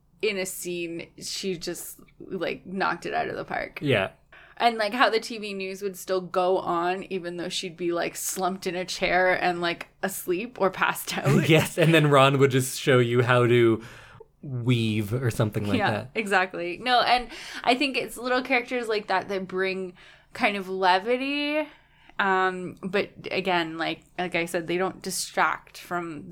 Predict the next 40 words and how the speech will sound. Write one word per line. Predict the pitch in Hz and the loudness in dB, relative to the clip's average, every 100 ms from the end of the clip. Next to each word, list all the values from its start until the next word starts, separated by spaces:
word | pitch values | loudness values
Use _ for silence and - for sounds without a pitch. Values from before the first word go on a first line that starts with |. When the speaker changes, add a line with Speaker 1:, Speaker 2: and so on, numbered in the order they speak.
| 170 | -8
Speaker 1:
the | 175 | -6
main | 165 170 170 160 | -4 -4 -4 -6
purpose | - 170 - - | -10 -12 -12 -12
of | - | -14
the | - - | -14 -16
show. | - - - - | -14 -14 -14 -8
Speaker 2:
Right. | 113 95 87 - - - _ 147 | -6 -6 -8 -14 -20 -20 _ -8
See, | - | 0
now | 175 180 185 | 2 4 4
I | |
just | 160 139 | 2 2
want | 143 127 | 2 2
to | 143 | 2
talk | 139 | 2
about | 135 | 4
all | 151 | 2
those | 156 147 | 4 2
little | 175 170 | 2 2
side | 147 190 269 | 2 2 2
characters, | 160 110 277 277 | 0 2 4 4
'cause | 208 254 226 | 2 0 -10
Speaker 1:
<laughs> | 247 233 | -10 -2
Speaker 2:
even | 247 277 311 302 | 0 2 4 2
someone | 302 208 180 185 190 | 2 2 4 4 4
as | 151 143 135 127 | 4 6 6 4
much | 143 151 | 2 2
of | 135 | 0
a | |
throwaway | 131 131 127 151 165 160 151 | 0 2 4 6 6 4 2
character | - 127 117 - 127 127 | 2 2 2 4 2 4
as | 120 113 - | 2 2 0
Shauna | - 127 131 127 | 2 4 6 6
Mulway | 117 120 113 110 | 4 4 4 2
Tweep, | - 127 101 - - - - _ _ _ | 2 2 0 -8 -20 -20 -20 _ _ _
she | - - 269 311 | -2 2 4 6
gets | 208 - | 4 0
an | 113 | -2
arc. | - 101 - - - _ - | -2 -6 -8 -18 -20 _ -12
Speaker 1:
She | - 349 | -4 2
does. | 392 523 208 - - | 4 4 2 -2 -10